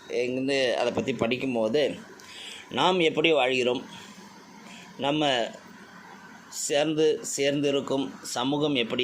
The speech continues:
இருக்கிறது? ரொம்ப கவலை எனக்கு. என்னென்னா, எங்க எய்த்த வீட்ல இருக்கிறவங்களோட பேர் என்ன, பக்கத்து வீட்ல இருக்கிறவங்களோட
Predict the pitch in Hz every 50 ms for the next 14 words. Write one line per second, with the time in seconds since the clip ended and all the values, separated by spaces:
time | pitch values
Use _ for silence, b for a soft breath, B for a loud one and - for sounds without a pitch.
0 | 120 113 113 - 113 104 104 98 98 - - - - - - - - - - -
1 | - - - - - B B B B B B B B B B B - - 117 135
2 | 160 180 175 160 147 123 117 110 101 - - - - - - - - 127 139 143
3 | 147 135 104 - - - - - - - - - - 117 117 120 113 110 107 95
4 | - - - - 117 113 123 123 131 139 139 120 113 107 - - - B B B
5 | B B - 110 120 120 123 120 117 131 151 165 165 180 175 165 160 139 131 139
6 | 143 139 127 107 101 147 120 123 117 131 127 123 120 123 123 113 107 101 107 -
7 | 113 117 120 127 123 113 110 110 117 - - - - - - - - B B B
8 | B B B - - - 123 123 160 156 147 160 156 147 - 135 139 135 117 131
9 | 123 127 123 120 120 117 113 117